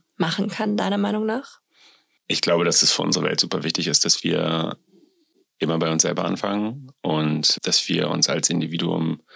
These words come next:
Speaker 2: selber wertschätzen, dankbar dafür sind, dass es uns gibt, dass wir hier auf der Welt sind und uns reflektieren, was vielleicht die Trigger sind, die uns von diesem Bewusstsein wegführen.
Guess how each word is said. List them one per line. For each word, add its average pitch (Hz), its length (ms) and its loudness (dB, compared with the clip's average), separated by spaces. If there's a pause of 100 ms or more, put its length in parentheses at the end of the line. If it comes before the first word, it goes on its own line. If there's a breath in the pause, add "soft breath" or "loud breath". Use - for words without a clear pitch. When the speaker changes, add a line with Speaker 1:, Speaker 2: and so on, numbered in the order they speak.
(200 loud breath)
Speaker 2:
selber 85 440 2
wertschätzen, 90 840 0 (140)
dankbar 82 320 -4
dafür - 240 -2
sind, 76 240 -2
dass - 180 2
es - 100 4
uns 92 160 0
gibt, - 380 -6 (120)
dass - 180 -4
wir 90 80 0
hier 82 180 0
auf 76 80 -6
der 85 140 -4
Welt 85 180 -2
sind 87 340 -2 (920 loud breath)
und 78 380 0 (260)
uns - 680 2 (840 soft breath)
reflektieren, 82 880 0 (640)
was - 180 2
vielleicht 85 340 0
die - 60 -8
Trigger 85 320 0
sind, 82 480 -2
die 87 80 -2
uns - 380 2 (1040)
von - 300 -4
diesem 82 260 0
Bewusstsein 80 500 0
wegführen. 135 520 -6